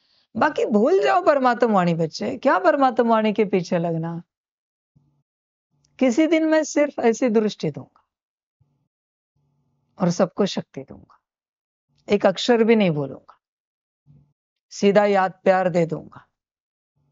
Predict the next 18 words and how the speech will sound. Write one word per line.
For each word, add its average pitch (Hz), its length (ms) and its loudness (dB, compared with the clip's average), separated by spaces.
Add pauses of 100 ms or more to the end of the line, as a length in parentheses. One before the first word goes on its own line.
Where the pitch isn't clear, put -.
(1000)
तुम्हें 247 200 2
लेनी 208 400 2
है 277 180 2
शक्ति, - 580 -8 (840)
इन 285 80 2
अक्षरों 320 480 0
के 349 120 -2
पीछे 311 320 -2
मत 277 220 -2
भागो। 185 400 -2 (2750)
सारे 196 360 -2
अक्षर 202 400 -4
माया 139 340 -4
है, - 360 -20 (880)
मैं 170 220 0
कह 131 240 -10
रहा - 140 -20
हूं, - 60 -20